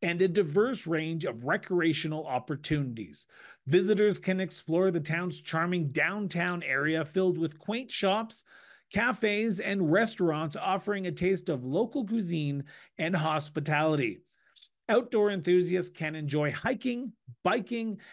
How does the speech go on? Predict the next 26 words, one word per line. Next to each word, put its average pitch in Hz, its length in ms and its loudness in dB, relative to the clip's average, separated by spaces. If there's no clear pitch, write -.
and 220 200 0
fishing 139 600 0
in 180 120 0
the 208 100 2
surrounding 160 640 0
wilderness, 170 600 2
while 147 180 2
golfers 175 640 2
can 185 200 -6
tee 247 260 -2
off 139 280 0
at 185 140 -6
the 220 100 -6
nearby 131 460 -2
courses. 156 720 0
Now, 170 120 2
throughout 254 280 4
the 254 100 -2
year, 214 260 2
Grand 180 360 -2
Falls 180 320 0
hosts 180 440 0
a 170 140 2
variety 160 720 -2
of 151 100 -4
festivals 233 640 -4